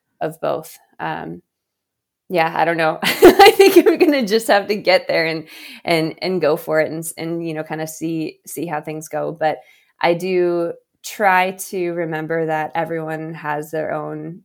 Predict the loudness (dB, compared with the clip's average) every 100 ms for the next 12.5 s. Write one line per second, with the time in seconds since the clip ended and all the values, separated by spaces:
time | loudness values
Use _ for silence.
0 | -12 -12 -8 -6 -6 -8 -10 -10 -10 -8
1 | -6 -6 -6 -8 -12 -8 -6 -6 -12 -20
2 | _ _ _ _ _ _ _ -10 -2 -2
3 | 0 -2 -4 -8 -6 -6 -8 -10 -8 -8
4 | -10 -6 -4 -2 -4 -6 -16 -10 -8 -8
5 | -10 -12 _ _ _ _ _ _ -8 -6
6 | -4 -4 -2 -2 -2 -4 -4 -4 -4 -4
7 | -6 -6 -4 -4 -4 -6 -6 -6 -4 -8
8 | -8 -8 -8 -6 -10 -8 -8 -6 -6 -6
9 | -4 -6 -8 -6 -6 -6 -8 -10 -10 -8
10 | -6 -6 -10 -8 -6 -6 -8 -12 -10 -6
11 | -2 -2 -4 -8 -6 -8 -6 -8 -6 -6
12 | -4 -6 -8 -10